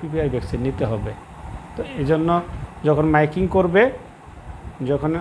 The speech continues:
আপনার এলাকায় বা ইউনিয়ন প্রতিনিধি আপনার এলাকায় দিবে, তখন আপনারা ভ্যাকসিনগুলো, পিপিআর ভ্যাকসিনগুলো দিয়ে নিবেন। গত ব-, প্রতি বছর, বছর, গত বছর দেওয়া হয়েছে, এই বছর দেওয়া হবে,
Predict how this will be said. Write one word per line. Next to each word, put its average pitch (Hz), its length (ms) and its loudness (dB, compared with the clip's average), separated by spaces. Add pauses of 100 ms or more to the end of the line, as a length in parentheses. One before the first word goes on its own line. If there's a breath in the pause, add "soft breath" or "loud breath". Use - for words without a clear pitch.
আপনার 151 340 2
এলাকায় 151 420 4
বা 147 100 2
ইউনিয়ন 156 400 2
প্রতিনিধি 165 500 -2
আপনার 160 280 2
এলাকায় 160 280 4
দিবে, 160 300 4 (1000)
তখন 143 320 4
আপনারা 147 420 4 (800)
ভ্যাকসিনগুলো, 139 540 0
পিপিআর 170 360 2
ভ্যাকসিনগুলো 131 520 -2
দিয়ে 147 240 4
নিবেন। 110 320 2 (640)
গত 160 160 4
ব-, 175 240 6
প্রতি 185 220 0
বছর, 160 380 2
বছর, 160 400 0
গত 170 200 0
বছর 156 240 0
দেওয়া 165 220 4
হয়েছে, 170 260 2
এই 190 120 2
বছর 175 240 -2
দেওয়া 127 260 4
হবে, 107 220 -2